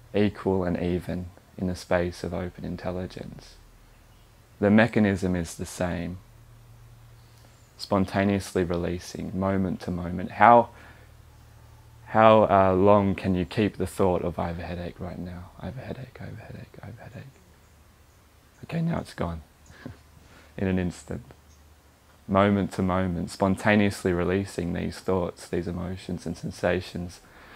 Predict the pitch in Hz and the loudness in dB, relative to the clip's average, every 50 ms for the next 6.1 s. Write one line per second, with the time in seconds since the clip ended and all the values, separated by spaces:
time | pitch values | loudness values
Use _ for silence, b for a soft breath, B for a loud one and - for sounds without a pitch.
0 | B B - - 117 107 101 - 104 - - 104 104 104 110 107 110 107 - - | B B 2 4 4 4 6 2 -2 2 4 6 6 6 6 4 4 2 0 0
1 | 92 90 90 85 - 95 95 90 - 92 87 - - 98 98 104 101 101 95 95 | 0 0 0 -2 0 0 0 2 0 -2 -4 0 2 4 6 6 6 4 4 0
2 | 90 - - 92 87 90 90 90 98 104 101 110 120 110 95 92 92 87 82 - | -2 -2 -2 -2 0 2 2 0 0 0 0 0 0 0 0 0 0 0 -2 0
3 | - 92 92 92 87 87 85 - - - - 101 95 90 87 87 - - _ - | 0 2 2 2 2 0 -4 -6 -12 -6 -4 -2 -2 0 -2 -4 -8 -14 _ -20
4 | b b b b b b b b b - - 87 85 95 87 - 87 87 90 90 | b b b b b b b b b -8 -6 -4 0 0 0 0 0 -2 -4 -4
5 | - - - 92 92 90 - - 92 85 87 92 92 92 - - - 85 87 - | -6 -4 -2 -2 -2 -2 -4 -6 -4 -4 -4 -4 -6 -6 -8 -10 -8 -8 -8 -8
6 | 104 | -8